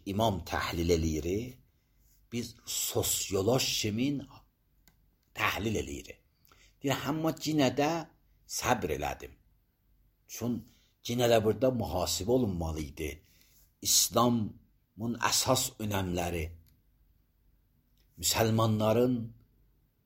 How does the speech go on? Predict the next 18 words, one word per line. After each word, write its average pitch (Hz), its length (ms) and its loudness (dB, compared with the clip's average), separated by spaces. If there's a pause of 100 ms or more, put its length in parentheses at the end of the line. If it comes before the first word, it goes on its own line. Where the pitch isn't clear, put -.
(540)
hamısının 131 1000 4 (1400)
məsləhətləri, 110 920 2 (640)
bunlar 95 260 2 (120)
mühasibə 95 640 2
olunmalı 85 480 4
idi. 73 240 -8 (800)
Yenə 180 320 8
buyurur, 151 300 8
"Fəsəbərtu 113 840 4
əla 87 260 -2 (140)
tulil 73 400 -12
müddət." - 460 -20
Uzun 156 380 8 (100)
müddət 139 400 -2
olsa 135 360 -4
da 156 120 6 (460)
səbr 98 500 2
elədim. 76 400 0